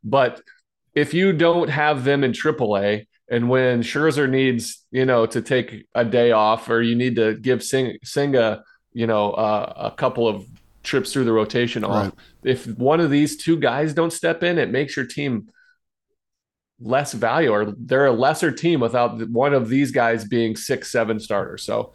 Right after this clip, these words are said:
Speaker 2: Yeah.
Speaker 1: uh, it's a tough pill to swallow sometimes, especially how well David Peterson handled his job last year.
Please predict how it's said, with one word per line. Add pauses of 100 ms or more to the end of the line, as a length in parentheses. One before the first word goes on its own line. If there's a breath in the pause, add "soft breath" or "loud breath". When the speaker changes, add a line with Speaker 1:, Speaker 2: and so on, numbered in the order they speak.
(140 loud breath)
Speaker 2:
Yeah. (100)
Speaker 1:
uh,
it's
a
tough
pill
to
swallow
sometimes,
especially (540 soft breath)
how
well
David
Peterson
handled
his
job
last
year.